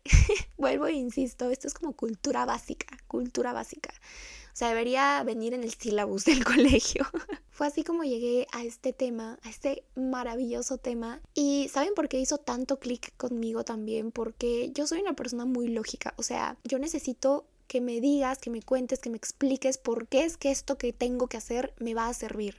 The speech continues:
Y si me lo explicas con ciencia, o sea, con lógica, yo lo voy a entender mucho mejor y es mucho más probable que yo lo aplique porque tiene una base científica.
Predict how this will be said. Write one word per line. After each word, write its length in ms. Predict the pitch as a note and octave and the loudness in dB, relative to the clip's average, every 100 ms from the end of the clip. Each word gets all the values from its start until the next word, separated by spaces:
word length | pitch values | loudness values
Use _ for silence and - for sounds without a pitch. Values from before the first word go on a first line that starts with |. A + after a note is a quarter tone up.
| - | -4
Y 60 | |
si 80 | B3+ | 0
me 80 | B3+ | 2
lo 80 | A#3 | 0
explicas 440 | - C4+ C#4+ D#4 | -2 -2 0 -2
con 280 | - A3+ A3 | -2 -6 -6
ciencia, 520 | - B3+ C#4+ C4 B3 | -4 2 2 4 -2
o 40 | A#3 | -2
sea, 100 | A3 | -6
con 340 | - G#3 G#3+ | -6 -4 0
lógica, 520 | B3 - C#4+ C#4 D4 G#4 | 0 0 -2 0 -2 -2
yo 200 | A3+ A#3+ | 0 2
lo 100 | A#3+ | 4
voy 120 | B3 | 2
a 20 | |
entender 360 | B3 A3 A3 A#3 | 0 -6 -8 -6
mucho 320 | B3 D4 E4 | -4 -2 -4
mejor 280 | B3 - A#3+ | -4 -4 -2
y 80 | |
es 100 | B3 | -2
mucho 380 | A#3+ C4+ F#4 F4+ | -2 0 0 0
más 120 | C#4+ | -2
probable 300 | - B3 A#3+ | -2 -2 -2
que 100 | A#3+ | -2
yo 80 | A3+ | -4
lo 80 | A3 | -4
aplique 360 | G#3+ C4 C#4+ D4+ | -2 -2 -2 -6
porque 520 | - A#3+ A#3 A3 A3 | -2 0 0 -2 -4
tiene 220 | B3+ B3+ | -2 -2
una 140 | C4 | -2
base 240 | A3 G#3+ A#3 | -4 -4 -6
científica. 520 | G#3+ G3+ G3 - - | -6 -6 -6 -8 -12